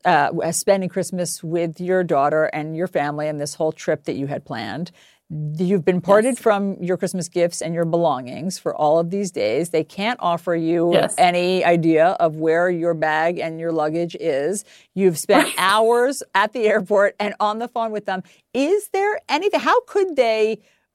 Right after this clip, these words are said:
Speaker 1: compensate you for this? I mean, what, what would you want out of Southwest at this point?
Speaker 2: Um,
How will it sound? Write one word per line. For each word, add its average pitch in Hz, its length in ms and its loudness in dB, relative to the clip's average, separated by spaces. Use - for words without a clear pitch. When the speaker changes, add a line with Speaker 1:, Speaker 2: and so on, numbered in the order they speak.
Speaker 1:
compensate - 680 -2
you 147 140 -4
for 165 100 -8
this? 139 220 -4
I 170 40 0
mean, 190 220 -2
what, 311 260 2
what 311 240 0
would 294 240 0
you 269 120 -2
want 175 600 -2
out 156 160 0
of 151 140 -4
Southwest 151 520 -2
at 147 120 -10
this 147 140 -10
point? - 460 -18
Speaker 2:
Um, 311 880 0